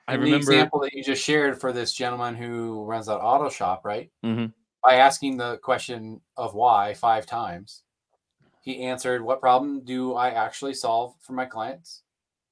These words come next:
Speaker 2: And when and where does this problem actually happen?" Which, if we recall at the beginning of our chat,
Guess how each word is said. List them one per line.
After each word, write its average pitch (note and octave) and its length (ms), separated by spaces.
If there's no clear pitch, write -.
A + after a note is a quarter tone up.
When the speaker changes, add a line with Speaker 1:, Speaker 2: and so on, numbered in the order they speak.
Speaker 2:
And A#2+ 240
when B2+ 240
and C3 140
where A2+ 180
does A2 140
this A2 100
problem G#2+ 320
actually G#2 300
happen?" G#2 280
Which, B2 200
if C#3 120
we D#3 140
recall E3+ 440
at D#3+ 40
the D#3 140
beginning D3 280
of E3+ 80
our E3 140
chat, E3 400